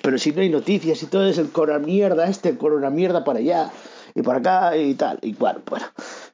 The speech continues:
Y, y me dice Julio, "Bueno, tendrás que hacer la portada de Putin y no sé qué". Y digo, "Joder, pero si es que ya lo hicimos la otra vez", <laughs> y es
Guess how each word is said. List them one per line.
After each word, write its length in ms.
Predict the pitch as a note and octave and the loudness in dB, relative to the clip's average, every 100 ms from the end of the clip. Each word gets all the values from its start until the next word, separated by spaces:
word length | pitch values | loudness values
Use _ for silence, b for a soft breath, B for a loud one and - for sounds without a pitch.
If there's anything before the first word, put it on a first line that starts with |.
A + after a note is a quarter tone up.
| - | -2
Y, 600 | C3+ C#3 C3+ C3 A#2+ B2 | 2 4 4 4 4 2
y 40 | |
me 60 | C3+ | 0
dice 140 | D3 B2 | 0 0
Julio, 220 | C3 B2 | 2 2
"Bueno, 240 | A#3 C4+ | 2 2
tendrás 260 | G#3 F3+ B3 | 0 0 0
que 80 | C#4 | 0
hacer 160 | C4+ | 0
la 100 | A3+ | 0
portada 400 | G#3 G3 A#3 G#3+ | 0 0 2 4
de 100 | G3+ | 2
Putin 460 | F#3 C#4 D4+ B3 A#3 | 2 0 2 2 2
y 60 | A3+ | 2
no 120 | G#3 | 2
sé 140 | G3 | 2
qué". 80 | G3 | 2
Y 40 | |
digo, 200 | A3+ C3+ | 2 2
"Joder, 400 | - - - C3+ | 0 0 2 0
pero 100 | A#2+ A2+ | 0 -4
si 100 | - | -2
es 60 | |
que 100 | B2 | 0
ya 100 | B2+ | 2
lo 80 | E3 | 2
hicimos 260 | C3+ E3 D3+ | 2 2 2
la 100 | C#3+ | 2
otra 180 | C#3+ | 2
vez", 340 | C3+ F3+ F#3+ - | 2 0 -2 -4
<laughs> 640 | D3 F3 - - - - - | -4 -4 -8 -14 -14 -12 -2
y 360 | B2 B2 A2+ | 2 2 4
es 240 | C3 C#3+ | 2 0